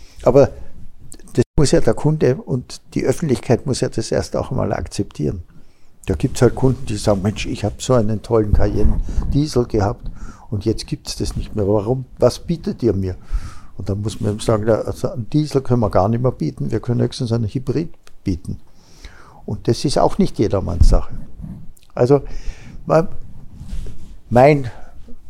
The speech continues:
mein Credo ist, der Kunde ist im Mittelpunkt. Und wir sollten nicht aus, aus Selbstzweck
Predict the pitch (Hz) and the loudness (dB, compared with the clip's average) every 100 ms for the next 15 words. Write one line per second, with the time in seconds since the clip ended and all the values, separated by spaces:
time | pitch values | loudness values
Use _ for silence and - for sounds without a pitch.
0 | 107 123 123 117 - 107 123 120 113 117 | -2 0 0 -2 0 4 6 6 4 2
1 | 101 - - - - - - - - 98 | -2 -6 -10 -12 -16 -20 -18 -16 -4 -4
2 | - - 139 139 104 87 82 - - - | -4 2 4 4 2 0 -2 -10 -18 -20
3 | - - - - - - 107 101 101 - | -20 -20 -20 -10 -8 -6 -4 -2 0 0
4 | - 80 82 - - - - - - - | 0 -4 -4 -4 -4 -8 -10 -8 -2 0
5 | 98 - 104 101 104 101 117 - - - | 0 2 2 2 0 -2 -2 -2 -4 -2
6 | 90 - - - - - - - - - | -2 -2 -6 -4 -6 -6 -14 -18 -20 -20
7 | - - - - - - - - - - | -16 -6 -4 -4 -8 -12 -6 -4 -4 -8
8 | - 82 - - - - - 110 - - | -10 -8 -8 -10 -10 -8 2 2 0 -8
9 | - 95 92 | -2 0 0